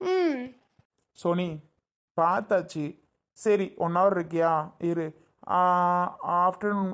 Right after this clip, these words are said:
Speaker 2: சரி, இரு, ஒரு மூணு மணி வரைக்கும் இருக்கலாமா? ஓகே, அஞ்சு மணி வரைக்கும் ஓகே.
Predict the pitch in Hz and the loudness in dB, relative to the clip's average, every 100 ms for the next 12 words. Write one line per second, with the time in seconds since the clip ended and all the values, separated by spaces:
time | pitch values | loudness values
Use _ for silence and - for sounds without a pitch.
0 | - - 185 185 185 185 185 185 196 196 | -8 -4 -2 -2 -2 0 2 0 0 0
1 | 214 226 208 208 185 196 180 180 175 170 | 0 0 0 0 -2 -4 -4 0 2 2
2 | 170 160 - _ _ - 214 208 180 - | 2 0 -8 _ _ 2 2 2 -2 -2
3 | _ _ - 262 294 302 233 240 214 208 | _ _ 2 2 2 2 2 4 4 2
4 | 240 196 185 175 | 2 2 2 -2